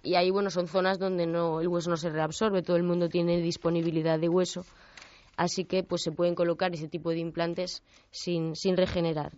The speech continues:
Total, que, mm, hay, hay muchas formas, o bien con una regeneración o, o bien prescindiendo de ella, con este tipo de implantes de los que hablamos, que, que nos permiten resolver, pues, la inmensa mayoría de las, de las situaciones.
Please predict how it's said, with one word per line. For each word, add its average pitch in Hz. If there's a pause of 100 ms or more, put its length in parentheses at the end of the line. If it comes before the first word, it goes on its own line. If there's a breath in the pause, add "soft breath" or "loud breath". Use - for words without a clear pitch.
Total, 185
que, 165
mm, 165 (460)
hay, 170
hay 175
muchas 196
formas, 240 (400 soft breath)
o 160 (600 soft breath)
bien 170
con 165
una 175
regeneración 180
o, 170
o 165
bien 170
prescindiendo 175
de 170
ella, 180
con 165
este 175
tipo 170
de 170
implantes 175
de 170
los 170
que -
hablamos, 180 (640 loud breath)
que, 180 (100)
que 180
nos 175
permiten 180
resolver, 165 (320 soft breath)
pues, 180
la 170
inmensa 170
mayoría 160
de 160
las, 160
de 165
las 160
situaciones. 160